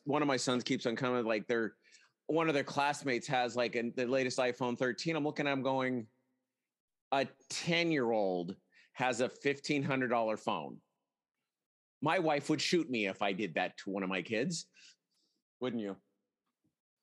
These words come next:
<laughs> She's, she said she pleads the fifth. Um, <laughs> um,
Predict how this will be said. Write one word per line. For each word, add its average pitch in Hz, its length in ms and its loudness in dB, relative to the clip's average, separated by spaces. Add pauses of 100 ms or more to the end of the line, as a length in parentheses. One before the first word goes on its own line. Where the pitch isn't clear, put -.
(1160)
<laughs> 415 840 0
She's, - 300 -6 (220)
she - 140 -2
said 180 240 0
she 147 120 0
pleads 143 340 0
the 113 80 -4
fifth. 113 320 0 (360)
Um, 160 220 0 (1000)
<laughs> - 960 -12
um, 220 380 2